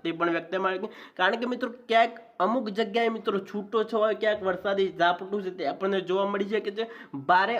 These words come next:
અને છૂટા સ્તરે અતિ ભારે વરસાદ ક્યાંય પણ નથી પડવાનો તેવી શક્યતાઓ છે તે પણ વ્યક્ત કરવામાં આવેલી છે. તો ચાલો મિત્રો આજના વીડિયોની અંદર આટલું જ ને ફરી મળીશું નવા વીડિયોમાં નવા એક સરસ ટોપિક સાથે.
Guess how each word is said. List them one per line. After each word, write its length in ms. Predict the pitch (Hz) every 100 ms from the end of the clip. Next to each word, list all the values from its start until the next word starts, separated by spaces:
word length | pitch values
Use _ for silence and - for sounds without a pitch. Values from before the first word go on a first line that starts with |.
| -
અને 140 | 220 -
છૂટા 260 | 190 - 226
સ્તરે 240 | 226 226 214 -
અતિ 200 | 180 233 214
ભારે 180 | 220 220
વરસાદ 300 | 214 214 196 -
ક્યાંય 240 | 214 220 214
પણ 220 | 202 202
નથી 200 | 202 214
પડવાનો 380 | 190 185 190 202 - - -
તેવી 260 | 185 190 196 -
શક્યતાઓ 560 | 202 202 202 196 196 190
છે 80 | 202 -
તે 220 | 170 190
પણ 180 | 185 190 175
વ્યક્ત 180 | - 185 -
કરવામાં 420 | 185 185 196 - 180
આવેલી 240 | 202 208 208
છે. 100 | 233 - -
તો 120 | 170 -
ચાલો 240 | 185 240
મિત્રો 300 | 254 254 247
આજના 400 | - 185 185 233 233
વીડિયોની 360 | 220 233 233 226
અંદર 120 | 233 -
આટલું 260 | 214 226 226
જ 80 | 208
ને 80 | 208
ફરી 180 | 202 208 208
મળીશું 340 | 202 202 196
નવા 160 | 196 202
વીડિયોમાં 400 | 208 220 233 240 214
નવા 180 | 170 180 196
એક 160 | -
સરસ 240 | 180 208 -
ટોપિક 400 | 190 - 202 -
સાથે. 220 | 220 -